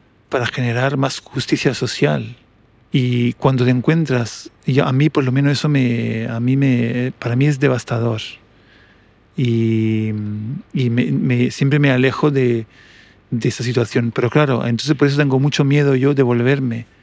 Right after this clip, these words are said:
eh, así. Enamorarme, por ejemplo, del, del trabajo, ¿no? Eh, con eso, con eso que siempre se dice, cuando te gusta el trabajo, no trabajas nunca.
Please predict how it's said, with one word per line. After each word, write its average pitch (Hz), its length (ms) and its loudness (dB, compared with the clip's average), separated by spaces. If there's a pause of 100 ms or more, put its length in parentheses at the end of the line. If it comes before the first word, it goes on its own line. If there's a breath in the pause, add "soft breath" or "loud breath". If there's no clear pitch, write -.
(560 soft breath)
eh, 117 380 -8
así. 120 480 -12 (1080)
Enamorarme, 135 960 -2 (280)
por 131 120 0
ejemplo, 135 280 -2
del, 117 480 -2
del 120 160 -2
trabajo, 117 520 -6
¿no? 127 200 -8 (760)
Eh, 110 1120 -4 (280)
con 135 140 4
eso, 123 800 2 (180)
con 123 160 -2
eso 123 840 0
que 127 100 -2
siempre 135 260 0
se 131 120 -2
dice, 131 380 0
cuando 123 640 0
te - 80 -4
gusta 131 280 0
el 135 60 -6
trabajo, 123 500 -2
no 139 140 0
trabajas 123 440 -4
nunca. 117 440 -8